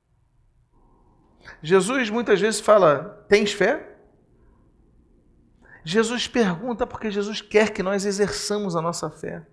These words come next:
Jesus podia ter curado esse homem sem perguntar para ele: Sim ou não? Então ele pergunta. Porque o objetivo para aquela vida é que ela aprendesse a desenvolver a sua fé.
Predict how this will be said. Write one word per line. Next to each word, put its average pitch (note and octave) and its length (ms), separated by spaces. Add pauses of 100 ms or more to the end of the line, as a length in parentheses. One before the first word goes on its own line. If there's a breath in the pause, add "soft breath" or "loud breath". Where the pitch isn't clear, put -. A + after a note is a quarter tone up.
(1300 soft breath)
Jesus G3+ 340
podia G#3 240
ter G3+ 140
curado F3 320
esse D#3+ 160
homem E3+ 160
sem G#3+ 180
perguntar D#3 420
para D#3+ 160
ele: A2 260
Sim - 200
ou F#3+ 80
não? A#2+ 340 (840)
Então D#3+ 240
ele D3+ 80
pergunta. G#3 640 (920 loud breath)
Porque F#3+ 200
o B3 40
objetivo A#3 480
para A3+ 140
aquela D4 500
vida F3+ 520 (460 loud breath)
é - 80
que - 140
ela A#3+ 160
aprendesse A#3 720
a - 20
desenvolver E3+ 460
a D#3+ 40
sua - 220
fé. B2 400